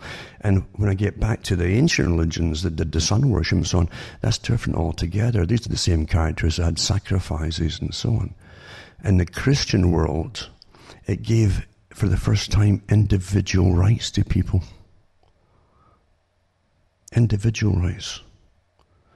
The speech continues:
And that's, that took a long time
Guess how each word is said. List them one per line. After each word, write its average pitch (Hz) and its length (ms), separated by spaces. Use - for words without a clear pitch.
And 98 240
that's, - 640
that 107 160
took - 120
a 92 40
long 104 400
time 101 580